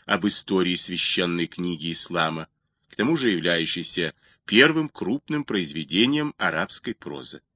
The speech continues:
Например, в Сане, столице Йеменской Арабской Республики, во время земляных работ, производившихся в тысяча девятьсот семьдесят первом году, у минарета западной стены Большой мечети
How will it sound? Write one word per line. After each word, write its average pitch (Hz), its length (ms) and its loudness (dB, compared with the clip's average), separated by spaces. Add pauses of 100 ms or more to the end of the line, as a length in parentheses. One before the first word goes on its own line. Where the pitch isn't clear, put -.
(960)
Например, 139 600 6
в - 80 -14
Сане, 98 760 4
столице - 640 -2
Йеменской 90 760 2
Арабской 90 520 -2
Республики, 92 680 -8 (460)
во 101 140 2
время 160 280 4
земляных 98 520 2
работ, 90 460 -2 (380)
производившихся 107 920 0
в - 80 -10
тысяча - 320 -2
девятьсот 87 440 -6
семьдесят 82 360 -4
первом 76 320 -6
году, 73 400 -6 (640)
у 117 140 6
минарета 143 680 8
западной 107 560 4
стены 107 400 2
Большой 95 460 4
мечети 82 640 -2